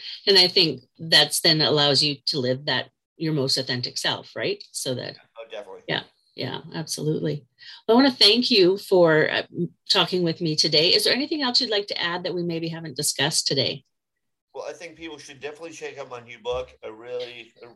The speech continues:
Speaker 2: I'm really into writing right now. Um, I, I kinda went through a phase where I was just doing a lot of artwork and I didn't feel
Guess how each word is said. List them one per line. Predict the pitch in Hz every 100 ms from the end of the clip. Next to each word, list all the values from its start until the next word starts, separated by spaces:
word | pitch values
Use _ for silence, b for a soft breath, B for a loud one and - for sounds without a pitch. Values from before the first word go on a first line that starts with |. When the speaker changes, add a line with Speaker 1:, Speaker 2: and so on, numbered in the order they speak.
| _ _ _ _ -
Speaker 2:
I'm | 123 131
really | 160 180 180 170 160
into | 156 143 139 131
writing | 127 135 131 127
right | 123 113
now. | 120 120 123 123 127
Um, | 123 117 -
I, | 135 139 -
I | 127
kinda | 147 143 139
went | 139 131
through | 139 123
a | 120 113 110
phase | 135 139 135
where | 123
I |
was | 110
just | - 113 -
doing | 127 120
a |
lot | 110 127 131
of | 107
artwork | 123 147 117 117 -
and | 117
I | 113
didn't | 117 113
feel | 127 120